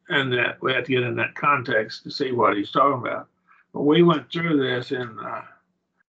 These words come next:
in the study of Romans, and, uh, there's a, I've, I've put this up on YouTube. We have thirteenth, fourteenth, fifteenth, sixteenth chapters when we went through them in the class. But that was eating meats there,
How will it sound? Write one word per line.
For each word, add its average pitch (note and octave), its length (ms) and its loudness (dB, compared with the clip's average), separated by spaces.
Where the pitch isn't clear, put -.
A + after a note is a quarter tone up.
in - 140 -4
the A#2+ 80 -4
study B2 380 2
of A2+ 60 2
Romans, A#2+ 440 0
and, A2 260 -6
uh, - 140 -4
there's A#2 320 0
a, G#2+ 280 -4
I've, B2 220 0
I've A2+ 480 -2
put E3 200 -2
this C#3+ 220 -2
up C3+ 200 0
on C3 160 -8
YouTube. C3 540 -2
We G2+ 140 -6
have G2 260 -6
thirteenth, A#2+ 480 -4
fourteenth, - 460 -4
fifteenth, A#2 440 -8
sixteenth G#2+ 500 -10
chapters - 500 -2
when B2 220 0
we G#2+ 80 -2
went A2 240 0
through A#2 140 -2
them G#2 140 -4
in G2 100 -4
the E2 80 -10
class. - 560 0
But B2+ 260 -4
that D3+ 200 4
was C3+ 200 0
eating A#2+ 320 -2
meats A#2 340 -6
there, F#2 340 -10